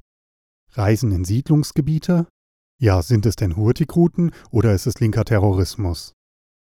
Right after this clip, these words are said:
Dagegen werden die interventionistische Linke, I L, das kommunistische Bündnis, ums Ganze, U G, die kommunistische Plattform, K P F, die marxistisch-leninistische Partei Deutschlands, M L P D,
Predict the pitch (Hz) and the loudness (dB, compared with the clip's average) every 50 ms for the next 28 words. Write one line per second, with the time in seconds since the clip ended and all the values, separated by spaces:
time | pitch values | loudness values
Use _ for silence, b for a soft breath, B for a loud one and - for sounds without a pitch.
0 | _ - 113 95 120 117 104 107 104 98 101 101 95 92 101 104 92 90 90 b | _ -4 -2 2 2 2 2 2 2 2 2 2 2 0 0 -2 -2 -2 -4 b
1 | b b - - 143 139 139 131 113 117 120 123 - - 117 107 113 135 139 - | b b -4 -2 0 2 2 2 2 2 2 0 0 0 0 2 2 2 0 0
2 | - 120 - - 110 95 104 139 143 131 - 113 120 135 - - _ _ 135 104 | -2 -6 -4 -2 -2 2 4 4 4 4 2 2 2 2 0 -4 _ _ -4 -4
3 | 120 143 120 110 104 110 135 135 - - 113 - - - 131 117 110 107 117 123 | -2 0 2 2 2 2 2 0 -2 -2 -4 -4 -2 -2 0 2 2 2 2 2
4 | - - - 117 - 123 98 101 131 135 131 - - 151 151 147 - - - - | 0 -2 -4 -2 -2 -2 0 2 2 2 2 0 0 0 0 0 -4 -10 -20 -20
5 | _ _ _ - 120 101 95 90 - - - 117 117 120 123 - - 160 160 165 | _ _ _ -4 -2 -2 -2 -4 -4 -4 -2 0 0 0 -2 -2 -2 -2 -2 -2
6 | - _ _ _ _ _ - 135 120 113 104 98 101 107 120 139 156 165 - - | -4 _ _ _ _ _ -4 -2 -2 -2 -2 0 0 2 2 2 0 -2 -4 -6
7 | 110 - - 120 110 110 107 117 110 - - 113 - - - - - 139 135 - | -4 -2 0 2 2 2 2 2 0 0 -2 -2 -2 -2 -4 -2 0 0 -2 -2
8 | - - 165 160 160 165 165 - _ _ - - - 120 104 - - - 107 98 | -2 -2 -2 0 0 0 -2 -6 _ _ -8 -4 -2 0 0 -2 -2 -4 -4 -2
9 | 110 110 123 156 - - - - _ _ - 110 104 110 107 110 - - - 175 | 0 0 0 -2 -2 -6 -14 -20 _ _ -4 -2 -2 0 -2 -2 -4 -4 -2 -2
10 | 165 - - - 165 156 - - - 120 120 120 113 117 131 151 - - - - | -2 -2 -2 -4 -4 -4 -4 -4 -4 -2 0 0 0 0 0 0 -2 -4 -4 -4
11 | 143 - - 143 - - 117 104 - - 123 107 101 98 120 123 139 - - - | -4 -2 -4 -6 -4 -4 -4 -6 -4 -2 -2 -2 -2 0 0 0 0 0 0 -2
12 | 139 139 139 135 - - - 131 120 123 139 117 107 104 104 - - 110 92 107 | -2 0 0 -2 -6 -8 -6 -4 -4 -2 -2 -2 -2 -2 -2 -4 -4 -4 -2 0
13 | 123 127 127 135 127 | 0 2 2 0 -2